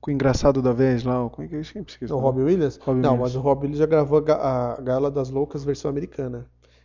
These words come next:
Speaker 2: Nossa época era uma Gaiola das Loucas que tinha um, dois, o três, acho que o quatro. Que era uma Gaiola das Loucas, se não me engano, era a versão francesa.
Speaker 1: Eu não me lembro, então. Eu só me lembro dessa do
Speaker 2: Era
Speaker 1: Robin
Speaker 2: um,
Speaker 1: Williams.
Speaker 2: tinha até outro ator francês famoso que fazia.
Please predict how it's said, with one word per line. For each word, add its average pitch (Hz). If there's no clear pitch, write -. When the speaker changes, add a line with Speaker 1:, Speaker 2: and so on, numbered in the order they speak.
Speaker 2:
Nossa 131
época 131
era 143
uma 131
Gaiola 139
das 135
Loucas 147
que 139
tinha 135
um, 147
dois, 165
o 185
três, 214
acho 208
que -
o 254
quatro. -
Que 143
era 139
uma 147
Gaiola 143
das 139
Loucas, 147
se 143
não 151
me 143
engano, 151
era 156
a 143
versão 143
francesa. -
Speaker 1:
Eu 196
não 240
me 254
lembro, 123
então. 113
Eu 156
só -
me 196
lembro 226
dessa 208
do 196
Speaker 2:
Era 180
Speaker 1:
Robin 196
Speaker 2:
um, 185
Speaker 1:
Williams. 127
Speaker 2:
tinha 143
até -
outro 151
ator 143
francês -
famoso 147
que -
fazia. 135